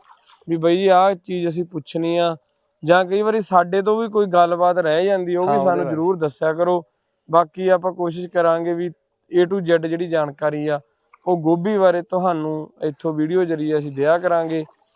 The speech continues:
Speaker 1: ਤੇ ਚਲੋ, ਗਰਮੀ ਕਰਕੇ ਥੋੜ੍ਹੀ ਪਨੀਰੀ ਇਹ ਖਰਾਬ ਹੋਈ ਆ, ਜਿਹੜੀ ਇਸ ਤੋਂ ਦਸ, ਬਾਰਾਂ, ਪੰਦਰਾਂ ਦਿਨਾਂ ਤੱਕ ਗੋਭੀ ਲੱਗੂਗੀ, ਉਹਦੇ 'ਚ ਬਾਈ ਜ਼ਿਆਦਾ ਖਤਰਾ ਨਹੀਂ ਹੁੰਦਾ।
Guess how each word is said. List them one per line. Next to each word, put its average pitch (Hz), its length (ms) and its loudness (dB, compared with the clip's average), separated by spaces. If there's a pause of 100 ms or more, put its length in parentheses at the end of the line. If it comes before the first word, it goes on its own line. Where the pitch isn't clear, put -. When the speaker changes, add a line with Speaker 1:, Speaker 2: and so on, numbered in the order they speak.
(200)
Speaker 1:
ਤੇ 175 100 2
ਚਲੋ, 190 280 4
ਗਰਮੀ 180 420 2
ਕਰਕੇ 185 380 -2
ਥੋੜ੍ਹੀ 185 300 -4
ਪਨੀਰੀ 185 380 -4
ਇਹ 175 180 -2
ਖਰਾਬ 156 340 2
ਹੋਈ 151 340 -4
ਆ, 170 160 2 (480)
ਜਿਹੜੀ 196 260 -2 (180)
ਇਸ 170 200 2
ਤੋਂ 196 440 2 (180)
ਦਸ, 156 260 4 (120)
ਬਾਰਾਂ, 170 280 2
ਪੰਦਰਾਂ 175 380 -2
ਦਿਨਾਂ 185 220 0
ਤੱਕ 185 480 0 (480)
ਗੋਭੀ 175 280 0
ਲੱਗੂਗੀ, 175 600 -2
ਉਹਦੇ 175 360 0
'ਚ 190 80 -6
ਬਾਈ 180 380 -2 (260)
ਜ਼ਿਆਦਾ 156 320 2
ਖਤਰਾ 160 320 -4
ਨਹੀਂ 156 120 -6
ਹੁੰਦਾ। 156 380 0